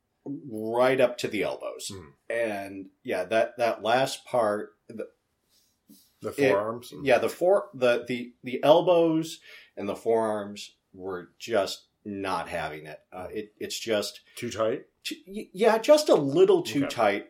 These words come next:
Speaker 1: for my, my fat arms. Um, and yeah, ju-, just the restriction between the restriction on the shoulder and the restriction on the elbow made driving down really interesting.
Speaker 2: Mm-hmm.
Speaker 1: I had to swap ha-, hands frequently,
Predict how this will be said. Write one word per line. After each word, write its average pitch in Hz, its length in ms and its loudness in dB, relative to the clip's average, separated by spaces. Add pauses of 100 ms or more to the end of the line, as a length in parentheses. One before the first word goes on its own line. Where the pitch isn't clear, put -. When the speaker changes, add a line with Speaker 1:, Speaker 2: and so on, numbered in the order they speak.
(120)
Speaker 1:
for 98 520 -4 (180)
my, 95 500 -2 (100)
my 98 220 -4
fat 90 300 0
arms. 87 540 -10
Um, 92 400 -8 (1120)
and 110 400 -4
yeah, 117 160 0
ju-, 160 300 -4
just 151 280 -2
the 123 420 2
restriction 110 1080 -4 (440)
between 101 520 -4
the 110 80 -6
restriction 107 440 -6
on 95 80 -8
the 90 60 -12
shoulder 104 400 -8
and 92 200 -12
the 90 60 -16
restriction 92 500 -12
on 87 120 -10
the 80 180 -12
elbow 87 460 -8 (260)
made 147 300 2
driving 92 640 2
down 95 380 4
really 87 300 -2
interesting. 101 380 -2
Speaker 2:
Mm-hmm. 95 100 6
Speaker 1:
I - 20 4
had 107 220 2
to 90 120 -4
swap - 540 2
ha-, - 420 -2 (420)
hands 107 420 2
frequently, 92 680 -2